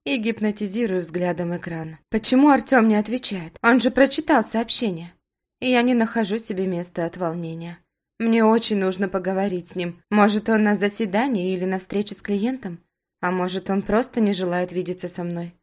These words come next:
Царапает по сердцу тревожная мысль. «Блин,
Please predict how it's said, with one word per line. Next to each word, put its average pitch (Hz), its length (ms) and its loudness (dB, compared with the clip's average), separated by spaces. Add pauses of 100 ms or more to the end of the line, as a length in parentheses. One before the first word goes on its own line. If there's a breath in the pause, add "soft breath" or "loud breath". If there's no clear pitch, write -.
(180)
Царапает 175 500 0
по 180 120 0
сердцу 175 420 -6
тревожная 175 580 -4
мысль. 170 420 -8 (200)
«Блин, 175 480 -4